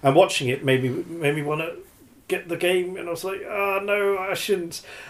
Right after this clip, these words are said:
Um, I was reading something, 'cause it was like, the, I, I came across something else that was talking about twenty sixteen, and they mentioned the law, and apparently, uh, it's called, obviously, he's, like, been in hell, and it was called, in, in twenty-six, in, in thing,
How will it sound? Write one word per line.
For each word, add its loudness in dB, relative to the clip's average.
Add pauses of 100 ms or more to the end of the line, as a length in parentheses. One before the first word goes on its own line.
Um, 12 (720)
I 12
was 8
reading 6
something, 2
'cause 0
it 4
was 6
like, 2 (120)
the, 6
I, 8
I 2
came 4
across 0
something 0
else 6
that -2
was -6
talking -4
about -2
twenty -6
sixteen, -6 (400)
and 6
they 6
mentioned 2
the 8
law, 12
and 4
apparently, 4 (540)
uh, 8
it's 8
called, -2
obviously, 4
he's, -6
like, 6 (340)
been 4
in 0
hell, 8
and -2
it -2
was 0
called, 2
in, 8
in 6
twenty-six, 2
in, 2
in -2
thing, 2